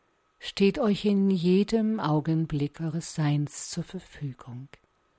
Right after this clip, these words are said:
Es geht nur darum, euch Zeit zu geben, euch Zeit zu erlauben und seien es nur wenige Augenblicke am Tag, immer wieder einmal eure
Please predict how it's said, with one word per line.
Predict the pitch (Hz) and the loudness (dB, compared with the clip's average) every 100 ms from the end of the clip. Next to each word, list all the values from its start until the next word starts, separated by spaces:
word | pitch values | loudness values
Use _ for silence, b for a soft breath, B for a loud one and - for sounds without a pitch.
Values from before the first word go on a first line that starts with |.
| _ _ _ _ _ _ _ - | _ _ _ _ _ _ _ -14
Es | 151 | -8
geht | - 175 180 | 0 2 6
nur | 175 180 208 | 8 8 6
darum, | 226 214 156 139 143 135 _ _ _ _ _ _ | 4 2 0 0 -2 -6 _ _ _ _ _ _
euch | 180 175 - - | -2 -2 -2 -10
Zeit | - - 240 220 - - | -6 -4 -4 -4 -10 -8
zu | - 165 | -6 -6
geben, | - 151 147 143 143 - B B - | -4 -4 -2 -2 -2 -6 B B 0
euch | 196 - | 0 0
Zeit | - - 254 - | -4 0 0 0
zu | - 254 | -2 0
erlauben | 233 240 240 180 | 0 0 0 2
und | 156 151 | 4 4
seien | 170 156 160 | 4 4 4
es | 160 | 2
nur | 175 165 | 2 2
wenige | 160 196 226 - | 2 0 0 -4
Augenblicke | 165 160 165 165 160 190 | -4 -2 -2 -4 -8 -6
am | 175 180 | -6 -6
Tag, | - 156 143 - - b b b b | -4 -2 -2 -4 -12 b b b b
immer | 170 156 151 | 2 4 4
wieder | 156 202 196 | 2 0 0
einmal | 143 139 139 139 147 151 b b b b b b b b b _ _ | 0 2 2 4 2 0 b b b b b b b b b _ _
eure | - 127 135 139 143 147 147 | -10 -6 -4 0 0 0 -2